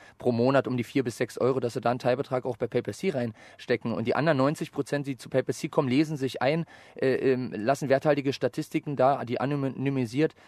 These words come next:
für die Verlage natürlich interessant ist, um zu sehen, was sind die meist nachgefragtesten Suchbegriffe, was sind die meist nachgefragtesten Fachbücher. Danach kann der Verlag ja Neuauflagen generieren und kann direkt sehen,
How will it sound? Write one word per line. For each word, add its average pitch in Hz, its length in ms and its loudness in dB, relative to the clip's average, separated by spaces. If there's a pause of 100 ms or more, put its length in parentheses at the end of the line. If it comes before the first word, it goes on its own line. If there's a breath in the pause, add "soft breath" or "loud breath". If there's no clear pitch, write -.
(160 loud breath)
für - 120 -4
die 131 60 -2
Verlage 131 320 2
natürlich 113 280 -2
interessant 117 380 -4
ist, 120 100 -8
um 117 100 -6
zu 117 100 -10
sehen, 123 200 -4
was 123 140 0
sind 143 140 -4
die 135 40 -8
meist 120 260 -4
nachgefragtesten 120 600 -4
Suchbegriffe, 135 640 -4
was 120 120 -4
sind 139 120 -6
die 131 60 -8
meist 120 240 -4
nachgefragtesten 123 640 -6
Fachbücher. 123 440 -2
Danach 120 260 2
kann 135 140 -4
der 127 80 0
Verlag 127 340 2
ja 139 80 2
Neuauflagen 131 540 0
generieren 131 520 -2 (240 loud breath)
und - 160 -6
kann 156 180 2
direkt 135 300 -4
sehen, 160 340 0